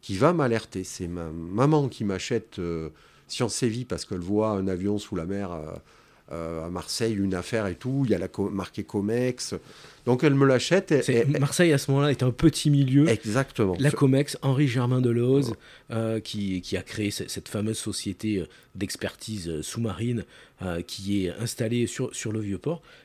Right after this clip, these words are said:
Speaker 2: Et, et là, euh, bah, le puzzle, l-, les, les pièces sont en train de se mettre petit à petit en place.
Speaker 1: Tout à fait. Alors
Speaker 2: Parce qu'entre-temps,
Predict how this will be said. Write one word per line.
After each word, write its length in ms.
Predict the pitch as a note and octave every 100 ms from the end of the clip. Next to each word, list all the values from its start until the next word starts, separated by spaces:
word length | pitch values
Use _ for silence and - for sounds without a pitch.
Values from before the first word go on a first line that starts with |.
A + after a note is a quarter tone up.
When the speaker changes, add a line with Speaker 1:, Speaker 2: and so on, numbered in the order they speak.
| -
Speaker 2:
Et, 260 | A2+ B2
et 40 | A#2+
là, 340 | C3 D3+ F3+ - - _ G#2
euh, 360 | G2 F#2 F2+
bah, 240 | F#2 A#2 A#2
le 140 | D3
puzzle, 480 | C#3 C3 C3+ E3+ C3+
l-, 160 | C3+ C3+
les, 240 | C#3+ B2 -
les 220 | A#2 C3+
pièces 520 | - - C#3 D3+ -
sont 200 | F#2+ A2+
en 120 | G#2+ G#2+
train 320 | - B2+ C#3+
de 100 | A2
se 160 | -
mettre 420 | G#2+ C3 C3 G#2+ F2+ _ _ _ _ _ _
petit 320 | D3+ C#3 C3+
à 80 | G2+
petit 480 | G#2 G2 - D3 D3+ _ _ _ -
en 120 | G2
place. 400 | - A2 - - -
Speaker 1:
Tout 180 | F3 F3+
à 100 | C#3+
fait. 260 | - F2+ -
Alors 340 | - G2 F#2 - -
Speaker 2:
Parce 140 | -
qu'entre-temps, 680 | - C#3 C3+ C#3+ C3+ G3+